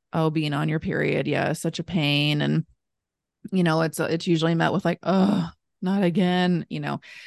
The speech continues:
type thing. And again, you're trying to, like, hide it. Parts of you are always trying to, like, hide it 'cause you don't wanna feel embarrassed if someone knows that you're bleeding, right? Even though over half the people on this planet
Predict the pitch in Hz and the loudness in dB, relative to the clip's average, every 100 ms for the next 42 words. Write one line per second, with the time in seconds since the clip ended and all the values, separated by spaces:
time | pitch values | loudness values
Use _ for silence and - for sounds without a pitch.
0 | - - _ - 190 175 - 170 160 160 | -20 -20 _ 0 4 4 4 4 4 4
1 | 156 151 180 226 165 151 196 156 151 147 | 2 0 4 4 2 0 0 0 0 0
2 | - - 165 160 170 160 156 - - 165 | -2 -6 0 2 4 4 2 -2 -6 -6
3 | - 170 156 160 147 143 147 160 165 156 | -2 -2 2 4 4 4 2 0 -2 0
4 | 147 147 - 160 170 156 - 185 151 151 | 0 -2 -2 0 2 2 0 -4 -2 -2
5 | 110 156 - 170 165 170 190 165 160 - | -2 -2 0 0 2 2 2 2 2 0
6 | - - 156 156 156 160 - 165 160 202 | -6 -4 -2 0 0 -2 -2 0 4 4
7 | 175 - - - - _ - 165 143 175 | 4 2 -2 -6 -10 _ -2 0 0 2
8 | 185 254 185 123 - 185 _ - 156 170 | 4 4 4 0 -2 -4 _ 0 2 2
9 | - 214 208 202 196 160 170 - _ _ | 2 2 4 4 4 4 2 -2 _ _
10 | _ _ _ _ _ - 175 170 202 190 | _ _ _ _ _ -2 0 2 0 0
11 | 175 185 175 160 151 151 170 165 135 131 | -2 0 0 0 -2 -2 0 2 2 0